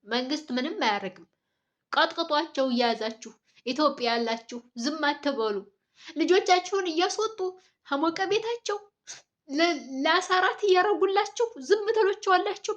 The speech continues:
መቀጣጫ አርጓቸው። አንዱን መቀጣጫ ብታረጉት ሁለተኛ ጥቅ አይደርስም እዛ ቦታ ማንኛውም ሰው አይደርስም። እኛ ደግሞ እዚህ ያለን ውጭ ሀገር ያለን ስደተኞች፣ እኛም ስደተኞች ነን። ነገ ምን ደርስብን አናቅም።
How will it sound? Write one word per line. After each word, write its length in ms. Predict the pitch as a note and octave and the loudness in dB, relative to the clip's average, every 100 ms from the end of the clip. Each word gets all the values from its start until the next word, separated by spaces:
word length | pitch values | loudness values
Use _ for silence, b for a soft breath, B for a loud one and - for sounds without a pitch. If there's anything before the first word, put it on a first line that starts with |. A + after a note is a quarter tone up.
| D4 | 2
መቀጣጫ 500 | D#4 D#4 D#4+ C#4+ C4+ | 2 2 2 0 0
አርጓቸው። 480 | A#3+ G#3 G#3 - F3+ _ _ _ _ _ _ _ - | -4 -6 -10 -12 -20 _ _ _ _ _ _ _ 2
አንዱን 340 | D4+ F4 F#4+ | 4 6 4
መቀጣጫ 360 | F4+ F4+ E4 D4+ | 4 4 4 4
ብታረጉት 500 | D#4+ F#4+ E4+ D#4+ F4+ | 0 2 2 4 2
ሁለተኛ 400 | F4 F4 A4+ E4+ D4+ | 2 0 2 0 0
ጥቅ 160 | C#4+ C#4 B3 A3+ - | -4 -8 -12 -14 -6
አይደርስም 500 | B3 B3 B3 A#3+ G#3+ | -2 2 0 -2 -12
እዛ 260 | G3+ G3 G3 | -10 -6 -4
ቦታ 200 | F#3+ G3 - _ - B B _ _ _ | -4 -8 -12 _ -20 B B _ _ _
ማንኛውም 600 | G#3 C4 C#4 C#4+ C#4 C#4+ D4 | 0 2 2 0 0 0 2
ሰው 100 | C4+ | 2
አይደርስም። 480 | G#3 G3+ - - - _ _ _ _ _ _ _ _ _ - | 2 -4 -10 -14 -20 _ _ _ _ _ _ _ _ _ -4
እኛ 140 | B3 C#4 | 2 4
ደግሞ 200 | C4+ C4+ C#4 | 4 4 4
እዚህ 220 | C4 C#4+ | 2 0
ያለን 320 | A#3+ F#3 F3 | -4 -6 -6
ውጭ 240 | F3 A#3+ B3 | -4 -6 -2
ሀገር 260 | B3+ B3+ B3 | 0 0 2
ያለን 320 | B3 A#3+ B3+ - B B | 0 0 -4 -8 B B
ስደተኞች፣ 800 | - C4+ G#3+ B3 B3 A#3+ G#3 G3+ - | -4 -4 0 0 0 -4 -6 -10 -4
እኛም 280 | B3 B3+ B3 | -2 -2 -4
ስደተኞች 640 | B3 A#3+ A#3+ A#3+ G#3 A#3 - | -6 -4 -4 -4 -6 -8 -8
ነን። 160 | F#3+ F3+ G3 | -8 -6 -2
ነገ 180 | A#3 B3 | 0 2
ምን 180 | A#3+ A#3 | 0 0
ደርስብን 480 | B3 B3 B3+ A#3+ A3 | -2 -6 -8 -4 -4
አናቅም። 480 | G#3+ G#3 G3 - | -4 -4 -8 -10